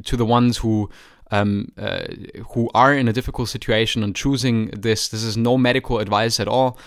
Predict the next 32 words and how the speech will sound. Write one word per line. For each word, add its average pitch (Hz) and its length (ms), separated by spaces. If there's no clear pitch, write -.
but, - 340
um, 104 340
I 123 100
will 127 120
certainly, 110 580
uh, 107 160
take 135 220
the 127 80
shot, 120 360
uh, 107 160
get 117 280
the 113 200
vaccine 117 440
as, - 360
as 101 200
soon 127 260
as 110 100
I 104 80
can 120 400
to 107 380
also, 104 680
um, 101 500
uh, 101 100
yeah, 98 280
contribute 120 680
to, 123 360
uh, 117 100
yeah, 131 180
maybe 120 260
be 120 140
able 117 220
to - 140